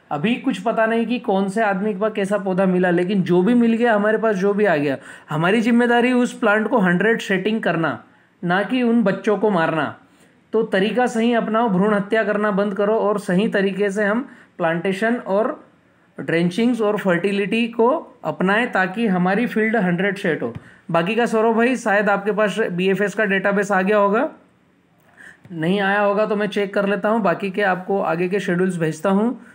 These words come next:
बहुत, बहुत, अ, अच्छा आपने काम किया है और सही तरीके का video बनाकर पूरे भारतवासियों को दिखाने की कोशिश करिए।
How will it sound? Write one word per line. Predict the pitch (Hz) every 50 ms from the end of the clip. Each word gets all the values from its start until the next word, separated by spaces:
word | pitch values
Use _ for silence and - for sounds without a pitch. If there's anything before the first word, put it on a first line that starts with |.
| - _ _ _ _ 160
बहुत, | 131 131 165 170 156 175 208 233 247 240
बहुत, | 185 185 196 202 202 214 226 220 220 - - -
अ, | 180 185 190 - -
अच्छा | - 160 147 - - - 208 214
आपने | 226 220 - 185 185 185 190 202 202 208
काम | 202 - 180 190 202 208
किया | 180 202 208 208 208
है | 202 202 214 226 240 233 - - - - _ -
और | 185 185
सही | 180 - - 180 175 226 269 -
तरीके | - 226 214 220 208 220 220
का | 208 226
video | 208 202 202 180 208 214
बनाकर | 202 202 202 196 196 190 196 208 196
पूरे | 190 - 190 214 202
भारतवासियों | 170 165 170 175 190 185 185 175 170 - 190 190 185
को | 196 190
दिखाने | 170 160 170 165 160 170 175
की | 185 180
कोशिश | - 160 139 151 151 139
करिए। | 143 143 131 127 123 120